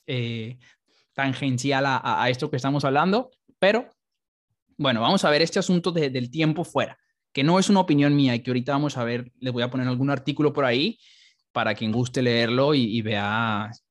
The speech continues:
si es cierto que causa traumas o no causa traumas. Pero bueno, ahí está la explicación sobre la frustración. Si la quieren utilizar, adelante. A mí se me ocurrió alguna vez porque me hace mucho sentido. Lo de las vacunas contra la frustración es,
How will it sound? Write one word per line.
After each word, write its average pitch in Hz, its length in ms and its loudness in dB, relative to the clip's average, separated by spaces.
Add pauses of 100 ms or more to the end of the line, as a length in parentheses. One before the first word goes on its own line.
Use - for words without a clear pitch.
si - 140 -12
es 113 80 -10
cierto 117 340 -4
que 123 140 -10
causa 110 320 -2
traumas 107 340 -8
o 90 40 -10
no 73 120 -10
causa - 300 -18
traumas. - 500 -14 (280)
Pero 127 200 -2
bueno, 127 320 0 (220)
ahí 131 120 0
está 131 140 -2
la 175 60 4
explicación 147 480 0
sobre 165 160 2
la 156 80 2
frustración. 131 720 -2 (480)
Si - 180 -4
la 131 140 2
quieren 139 220 2
utilizar, 131 420 0
adelante. 120 480 2
A 165 80 0
mí 135 140 2
se 131 100 -4
me 131 80 2
ocurrió 113 380 -4
alguna 117 240 -2
vez 123 180 -10
porque 131 220 -8
me 113 100 -6
hace 117 160 -8
mucho 131 220 -2
sentido. 123 560 -6
Lo 131 100 -4
de 127 80 -2
las 120 140 0
vacunas 143 420 0
contra 131 240 0
la 113 80 -2
frustración 147 640 -4
es, - 300 -12